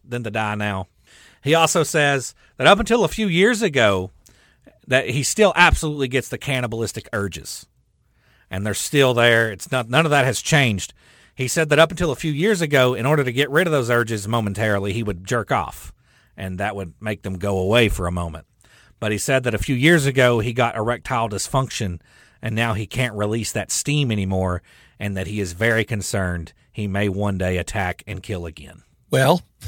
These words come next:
Speaker 2: <laughs> at least he's honest.
Speaker 1: Yeah, and this man's just, you know, free. Just out. Just out running
Speaker 2: I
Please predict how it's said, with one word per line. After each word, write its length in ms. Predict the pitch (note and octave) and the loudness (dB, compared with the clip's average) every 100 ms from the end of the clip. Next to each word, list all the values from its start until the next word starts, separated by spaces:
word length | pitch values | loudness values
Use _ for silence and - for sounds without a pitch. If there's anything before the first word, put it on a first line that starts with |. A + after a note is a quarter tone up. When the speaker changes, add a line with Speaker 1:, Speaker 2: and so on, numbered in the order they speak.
| - D4+ - | -2 -4 -4
Speaker 2:
<laughs> 520 | _ _ _ _ _ | _ _ _ _ _
at 160 | F3+ A#2+ | -6 -2
least 280 | B2 F3 - | 2 4 6
he's 200 | G#3+ F#3+ | 8 8
honest. 680 | G3 F3 C#3+ C3+ - - - _ - _ _ _ | 8 6 4 0 -4 -10 -14 _ -20 _ _ _
Speaker 1:
Yeah, 160 | - A2 | 0 4
and 80 | E3 | 4
this 120 | G3+ | 6
man's 260 | A3+ G3+ | 4 4
just, 220 | E3 G3+ - _ - | 2 -2 -6 _ -6
you 140 | D4+ | 2
know, 140 | C#4 C4+ | 2 2
free. 460 | - C4 B3+ G#3 _ _ _ _ _ _ _ _ _ _ | 4 6 6 4 _ _ _ _ _ _ _ _ _ _
Just 220 | - - | -6 2
out. 220 | G#3 G#3 _ _ _ _ _ _ _ _ _ _ _ _ _ _ _ _ _ | 4 2 _ _ _ _ _ _ _ _ _ _ _ _ _ _ _ _ _
Just 260 | - - | -20 -20
out 100 | - - | -20 -12
running 300 | E3 G3 | -8 -6
Speaker 2:
I 40 | G#3 | -2